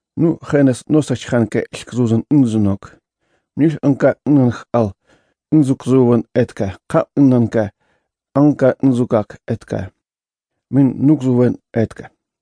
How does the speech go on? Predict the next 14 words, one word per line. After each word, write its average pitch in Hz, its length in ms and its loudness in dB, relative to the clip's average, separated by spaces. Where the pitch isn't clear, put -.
Сончлас 151 440 0
хунэ 139 480 0
чикзускинен 110 880 -4
эк - 200 -10
сончлас 147 540 -4
атх - 340 -4
атх - 320 -10
чамзанла 123 520 0
анке 113 340 -2
лъкъызыузын. 110 720 -6
Атх - 320 -2
атх - 320 -8
тхун 151 300 -2
тхунг - 420 -4